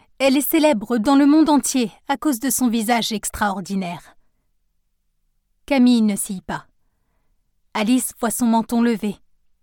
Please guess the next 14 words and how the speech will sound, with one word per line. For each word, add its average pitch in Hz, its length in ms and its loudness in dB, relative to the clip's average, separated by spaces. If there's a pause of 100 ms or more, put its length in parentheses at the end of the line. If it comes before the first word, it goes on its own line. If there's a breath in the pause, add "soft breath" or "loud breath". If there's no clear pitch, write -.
son 254 220 0
corps 294 380 0
figé 262 380 -4 (100)
comme 294 200 0
un 262 80 2
marbre. 208 480 -4 (760)
Pas 254 240 0
un 226 80 0
épouvantail, 233 800 -2 (220)
Camille 220 340 0
Berthier, 208 480 -6 (100)
alors. 208 440 -8 (840)
Une 247 160 6
Vénus ? 269 500 0